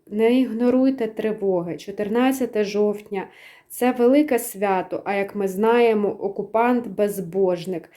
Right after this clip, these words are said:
Він намагається зробити найбільше безчинств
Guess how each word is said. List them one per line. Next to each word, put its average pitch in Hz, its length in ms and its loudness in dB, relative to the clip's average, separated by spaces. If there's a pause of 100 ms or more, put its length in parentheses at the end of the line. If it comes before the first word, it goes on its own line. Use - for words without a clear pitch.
(280)
Він 233 360 4 (100)
намагається 214 1160 2
зробити 214 840 0 (280)
найбільше 220 1000 0 (120)
безчинств 247 1040 0